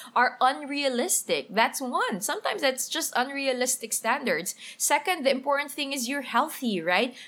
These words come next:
Be good stewards of your talents, your time, your treasure. So that means also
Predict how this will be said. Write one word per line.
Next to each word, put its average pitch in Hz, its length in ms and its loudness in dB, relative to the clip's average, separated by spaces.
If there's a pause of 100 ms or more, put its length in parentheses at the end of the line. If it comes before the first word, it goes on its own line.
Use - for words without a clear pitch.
Be 269 160 0
good 220 280 2
stewards 220 480 -2
of 196 240 -2
your 190 100 -6
talents, 220 560 -4
your 175 100 -6
time, 202 440 -2
your 170 120 -4
treasure. 170 540 -4
So 190 180 -2
that 190 220 2
means 208 220 -4
also 196 420 0